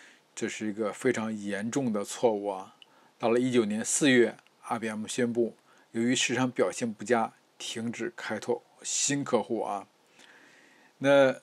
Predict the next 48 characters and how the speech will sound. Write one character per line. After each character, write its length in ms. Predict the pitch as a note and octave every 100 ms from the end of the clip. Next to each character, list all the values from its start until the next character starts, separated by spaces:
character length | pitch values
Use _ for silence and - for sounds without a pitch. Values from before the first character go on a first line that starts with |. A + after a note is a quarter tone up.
| _
沃 200 | F#3+ D3+
森 220 | B2+ D#3 D#3
医 120 | D#3+
疗 180 | B2+ C3
呢， 280 | C3 A2+ - _ -
一 180 | G2+ C3+
度 260 | C#3 B2
被 220 | - B2+
人 340 | A2 - A2 A#2+
们 160 | B2+
形 320 | A#2+ - A#2 B2+
容 180 | B2
为 280 | A2 A2+ -
笑 400 | - - - D3+
话， 320 | G2+ G2+ - _ _
一 140 | G#2+ G#2+
个 120 | A#2
骗 360 | - D3+ A#2
局。 300 | G2 G2+ G#2+ - _ _ - - - -
I 180 | D3 C#3+
B 100 | A#2+
M 280 | B2 C3 - -
沃 220 | E3 B2
森 260 | - B2+ B2+
医 100 | D3
疗 220 | C3 B2+ B2
推 180 | -
出 80 | C3+
的 140 | B2+ -
产 460 | - - - C3
品 240 | C3+ G#2+ - _ - - - -
一 120 | D#3+
点 140 | C#3 D3+
儿 80 | C#3+
也 100 | G#2+
不 120 | B2
像 240 | D3+ A2
人 180 | G#2+ A#2
们 180 | B2 B2+
想 220 | - G#2+
象 120 | A2+
中 180 | A2+ C3
的 280 | B2 - -
超 340 | - - B2 A#2
级 280 | A#2 G#2+
医 80 | A#2
生 220 | A2+ A#2+
啊。 240 | A2 F#2